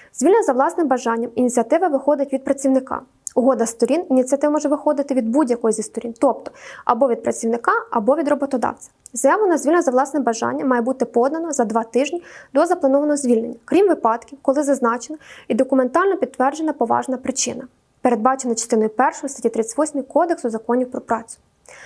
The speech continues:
Заяву про звільнення за угодою сторін може бути подано в будь-який момент, в тому числі і в день звільнення. Сторони не зобов'язані попереджати один одного за два тижні, і для цього не потрібна поважна причина.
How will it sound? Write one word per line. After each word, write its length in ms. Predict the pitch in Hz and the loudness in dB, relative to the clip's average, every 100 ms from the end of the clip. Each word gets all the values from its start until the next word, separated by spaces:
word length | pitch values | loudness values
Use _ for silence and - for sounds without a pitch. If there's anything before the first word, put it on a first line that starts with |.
| - - | -20 -20
Заяву 300 | - 277 339 | 0 2 2
про 200 | 359 330 | 0 0
звільнення 360 | 311 330 359 330 | 2 4 4 4
за 120 | 277 | 4
угодою 320 | 294 440 466 | 2 4 2
сторін 360 | 320 - 226 240 - _ | 2 -2 -6 -8 -14 _
може 180 | 269 311 | 0 2
бути 220 | 349 359 | 2 2
подано 320 | 349 339 320 | 0 2 0
в 20 | |
будь-який 440 | 254 339 240 - 214 | 2 2 2 -4 -6
момент, 340 | 220 - 254 - _ _ _ _ _ | -6 -10 -14 -20 _ _ _ _ _
в 60 | - | -2
тому 260 | - 262 381 | 2 4 2
числі 280 | 381 - 339 | 0 -4 -4
і 120 | 220 | -2
в 40 | |
день 220 | 208 247 | 2 2
звільнення. 460 | 269 220 220 240 254 254 _ _ _ _ _ _ _ _ - - | 2 0 0 -6 -12 -16 _ _ _ _ _ _ _ _ -18 -12
Сторони 540 | - - 294 392 269 - - - - | -12 0 2 2 -2 -4 -16 -20 -2
не 60 | 254 | 0
зобов'язані 600 | 262 285 302 339 262 233 | 2 2 2 2 2 0
попереджати 600 | 240 240 233 247 247 - | 0 0 0 0 -2 -4
один 260 | 240 214 233 | -4 -2 -2
одного 360 | 233 277 349 311 | 2 2 2 0
за 100 | 240 | 0
два 200 | 214 254 | 0 -2
тижні, 440 | 254 233 262 277 - | -2 -4 -4 -14 -6
і 60 | 254 | -2
для 160 | 233 | 0
цього 280 | 240 330 339 | 0 0 2
не 100 | 302 | 2
потрібна 440 | 269 233 285 330 294 | 0 -2 2 2 0
поважна 400 | 220 233 247 262 | 0 0 0 -4
причина. 460 | 254 247 - 247 | -4 -6 -8 -10